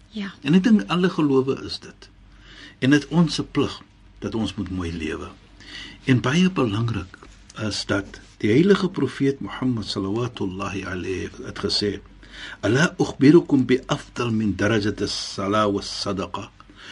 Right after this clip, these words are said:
Speaker 2: Moet ek nie vir julle sê iets wat beter is as vas, as sala en as sadaqa? Nou natuurlik, die is wat ons sê, sommige skoliere, die sunnah vas,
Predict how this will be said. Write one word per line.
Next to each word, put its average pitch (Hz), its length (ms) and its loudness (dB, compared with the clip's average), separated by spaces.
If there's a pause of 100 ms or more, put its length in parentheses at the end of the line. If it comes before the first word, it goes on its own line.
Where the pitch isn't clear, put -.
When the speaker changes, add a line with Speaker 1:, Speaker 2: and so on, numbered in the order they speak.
(180)
Speaker 2:
Moet - 360 6
ek 147 200 0
nie 123 220 4
vir 110 260 -4
julle 107 300 -2
sê 107 380 -4
iets - 220 -6
wat 107 280 -4 (200)
beter 185 460 2
is - 260 -10 (200)
as - 160 -8
vas, - 560 0 (400)
as - 220 -4
sala 101 440 -4 (680)
en 98 140 -4
as - 180 -2
sadaqa? - 400 -10 (260)
Nou 101 100 0
natuurlik, 110 600 0
die 135 240 -2
is - 320 -4 (240)
wat 101 200 -8
ons 107 320 -2
sê, 107 120 0
sommige 110 640 -2 (220)
skoliere, 104 680 0 (180)
die 104 120 -2
sunnah 104 420 2
vas, - 560 -8